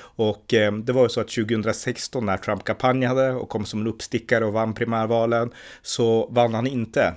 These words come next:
i Iowa, utan han blev tvåa i Iowa efter Ted Cruz.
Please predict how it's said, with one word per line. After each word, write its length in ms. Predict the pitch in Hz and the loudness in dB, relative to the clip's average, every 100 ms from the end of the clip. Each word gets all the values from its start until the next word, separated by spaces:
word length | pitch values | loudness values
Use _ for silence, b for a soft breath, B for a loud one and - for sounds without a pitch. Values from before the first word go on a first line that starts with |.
| - | 0
i 100 | 120 | 2
Iowa, 480 | 127 107 80 104 - - | 4 4 0 -4 -8 -8
utan 240 | 113 104 | -4 -2
han 120 | 104 | -2
blev 160 | 104 98 | -2 -4
tvåa 540 | - 127 120 120 82 | -4 0 2 2 2
i 80 | 92 | 0
Iowa 460 | 92 90 95 92 107 | 0 0 0 -2 -2
efter 300 | 104 - - | -4 -4 -6
Ted 240 | 107 95 | -4 -4
Cruz. 420 | - 165 85 - | 0 0 0 -4